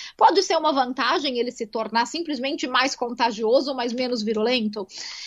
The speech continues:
Então, a gente tem que pensar no que, que é uma vantagem adaptativa pro vírus. Ele pode mutar e se tornar mais agressivo, ele pode mutar e se tornar menos agressivo, e ele pode mutar e não acontecer absolutamente nada.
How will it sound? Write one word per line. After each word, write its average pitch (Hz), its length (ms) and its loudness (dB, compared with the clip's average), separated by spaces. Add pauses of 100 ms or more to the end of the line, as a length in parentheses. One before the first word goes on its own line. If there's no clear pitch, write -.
(120)
Então, 269 600 2
a 320 60 2
gente 302 220 -6
tem 302 120 -2
que 294 100 -10
pensar 285 340 0
no 359 60 -4
que, 339 120 -2
que 359 80 -2
é 311 40 4
uma 320 140 2
vantagem 302 460 0
adaptativa 277 680 -4
pro 381 360 2
vírus. 214 560 -4 (320)
Ele 269 200 4
pode 302 400 4
mutar 220 440 -4
e - 20 -10
se 208 120 -14
tornar 208 300 -4
mais 202 220 -4
agressivo, 214 720 2
ele 262 100 6
pode 240 280 0
mutar 220 340 0
e - 20 -2
se 220 140 -10
tornar 208 280 0
menos 269 380 0
agressivo, 233 640 2
e 349 120 8
ele 370 140 6
pode 320 440 6
mutar 302 360 -2
e - 20 -4
não 330 80 -2
acontecer 302 420 -6
absolutamente 294 760 -2
nada. 214 420 -2